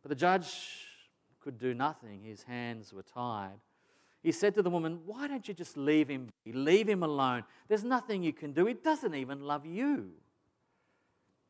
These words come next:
"I know," said the mother, "but I love him." That's how God loves us, with the love of a mother, unconditional.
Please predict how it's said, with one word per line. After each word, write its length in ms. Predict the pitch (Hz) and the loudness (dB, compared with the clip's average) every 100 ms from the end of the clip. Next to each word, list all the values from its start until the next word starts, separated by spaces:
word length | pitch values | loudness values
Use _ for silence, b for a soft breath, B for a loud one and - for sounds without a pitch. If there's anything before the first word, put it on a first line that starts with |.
| _ _ _ _ - | _ _ _ _ -10
"I 120 | 127 | -8
know," 340 | 123 117 104 - _ _ _ _ _ _ _ _ | -4 -4 -4 -10 _ _ _ _ _ _ _ _
said 220 | - 110 | -12 -12
the 80 | 92 | -12
mother, 280 | 90 85 80 _ _ _ _ _ _ _ - | -12 -12 -14 _ _ _ _ _ _ _ -16
"but 120 | 113 | -14
I 420 | 117 120 123 123 110 | -14 -12 -10 -12 -16
love 240 | 107 104 101 - _ | -12 -12 -12 -20 _
him." 340 | 101 90 82 - b b b _ _ _ _ _ _ _ _ _ _ | -18 -18 -20 -20 b b b _ _ _ _ _ _ _ _ _ _
That's 340 | 120 117 - - | -16 -16 -18 -20
how 180 | - 113 | -8 -8
God 420 | 104 107 101 101 - | -6 -4 -4 -6 -14
loves 360 | 101 101 95 | -6 -6 -6
us, 220 | 85 - 104 | -16 -16 -16
with 80 | |
the 80 | 98 | -14
love 340 | 98 107 110 98 | -8 -6 -6 -8
of 140 | 104 | -16
a 40 | |
mother, 280 | 98 87 82 - - | -16 -16 -16 -16 -4
unconditional. 880 | 117 123 - 113 95 - - - | -4 -4 -14 -18 -18 -18 -20 -20